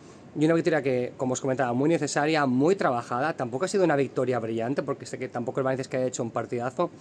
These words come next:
Sí que a raíz del dos a cero, el Valencia ha sabido jugar muy bien con, con el marcador, ha sabido, eh, salir a la contra, y en el que hemos visto a ver, eh, hemos vuelto a ver, mejor dicho,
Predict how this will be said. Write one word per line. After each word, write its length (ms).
Sí 180
que 120
a 20
raíz 420
del 400
dos 180
a 80
cero, 460
el 120
Valencia 260
ha 20
sabido 240
jugar 220
muy 120
bien 220
con, 260
con 200
el 80
marcador, 580
ha 60
sabido, 500
eh, 100
salir 200
a 60
la 120
contra, 440
y 120
en 80
el 60
que 80
hemos 100
visto 240
a 20
ver, 420
eh, 460
hemos 220
vuelto 240
a 20
ver, 100
mejor 300
dicho, 340